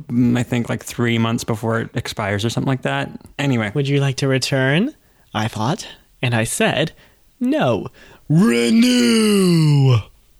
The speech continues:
Speaker 2: That was an Arthur reference. Don't mind me. Anyway. <laughs>
Speaker 1: I should, I feel like I should get that, though. I'm sorry. I, I'm <laughs>
Speaker 2: Do, do you know what it's from now, though? Like,
Speaker 1: No.
Speaker 2: where?
Speaker 1: No.
Speaker 2: It's,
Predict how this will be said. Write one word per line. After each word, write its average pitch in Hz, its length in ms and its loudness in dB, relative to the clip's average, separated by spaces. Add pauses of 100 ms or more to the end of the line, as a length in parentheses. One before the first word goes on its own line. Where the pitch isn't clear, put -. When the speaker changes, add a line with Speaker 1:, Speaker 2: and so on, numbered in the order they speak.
(1120)
Speaker 2:
That 127 120 2
was 110 160 0
an 101 80 -2
Arthur 95 300 -2
reference. 92 520 -4 (160)
Don't 104 280 -2
mind 85 280 -6
me. 85 180 -6 (540)
Anyway. 147 320 0
<laughs> - 20 4
Speaker 1:
I - 520 2
should, 214 220 0
I 170 100 -2
feel 214 200 0
like 214 140 0
I 214 60 0
should 202 220 -2
get 403 220 -2
that, 156 280 -2
though. 127 260 0
I'm 139 180 -2
sorry. 202 320 0
I, 139 160 -4 (120)
I'm 131 160 -8 (600)
<laughs> - 600 -20
Speaker 2:
Do, 180 200 0
do 160 180 -2
you 165 140 2
know 160 140 2
what 156 100 2
it's 143 140 0
from 135 220 0
now, 123 220 0
though? 160 260 0 (440)
Like, 165 160 0
Speaker 1:
No. 202 200 2
Speaker 2:
where? 147 300 0 (540)
Speaker 1:
No. 147 580 0 (120)
Speaker 2:
It's, - 420 -4